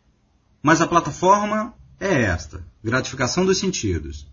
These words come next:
Mas ele não é inteligente que eu tenho satisfeito meus sentidos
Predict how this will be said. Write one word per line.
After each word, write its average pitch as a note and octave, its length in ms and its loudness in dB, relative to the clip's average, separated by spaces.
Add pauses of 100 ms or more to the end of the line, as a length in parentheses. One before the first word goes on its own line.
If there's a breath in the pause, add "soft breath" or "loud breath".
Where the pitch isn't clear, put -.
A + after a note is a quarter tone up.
(540)
Mas D3 220 4
ele A3 160 4
não G#3+ 180 0
é G3 60 2
inteligente F3+ 760 2
que B2 420 0
eu D3+ 140 2
tenho F#3+ 240 0
satisfeito F#3 640 2
meus F3 260 4
sentidos D3 920 2